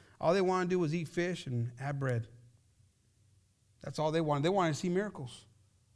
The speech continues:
They even told him one time, say, "You, Jesus, you're gonna, you're gonna, you're gonna perform miracles?" "No, what? You know what? I'm gonna do it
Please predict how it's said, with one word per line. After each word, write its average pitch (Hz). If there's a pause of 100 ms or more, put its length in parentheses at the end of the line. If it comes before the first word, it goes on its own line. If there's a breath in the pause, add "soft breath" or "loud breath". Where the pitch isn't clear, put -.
(600)
They 190
even 247
told 254
him 277
one 220
time, 202
say, 208
"You, 208
Jesus, 208
you're 233
gonna, 262
you're 247
gonna, 247
you're 208
gonna 233 (100)
perform 240
miracles?" 320 (560)
"No, 180
what? 196
You 190
know 196
what? 190
I'm 185
gonna 180
do 170
it 123